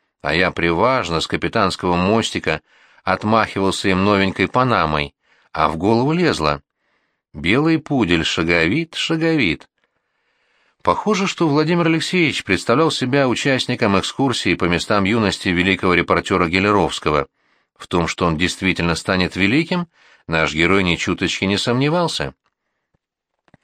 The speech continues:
Кульминация произошла в Казани, когда Гелеровского и Бурлака,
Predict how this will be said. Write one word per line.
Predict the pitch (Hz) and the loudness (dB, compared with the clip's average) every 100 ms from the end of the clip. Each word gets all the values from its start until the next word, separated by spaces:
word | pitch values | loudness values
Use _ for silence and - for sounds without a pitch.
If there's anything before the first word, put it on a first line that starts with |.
| _ _ _ _ | _ _ _ _
Кульминация | - 135 139 147 170 180 - 170 | 0 2 4 4 2 0 -2 -2
произошла | - 143 123 139 - 151 | 0 0 2 0 0 -2
в | - | 0
Казани, | 160 156 120 80 71 71 - _ _ | 0 2 2 0 -2 -4 -8 _ _
когда | - 85 80 85 | -4 -2 2 2
Гелеровского | 78 85 98 139 - - 82 | 2 2 2 2 0 0 2
и | 82 | 2
Бурлака, | 78 90 87 - 85 95 | 2 2 2 2 0 -2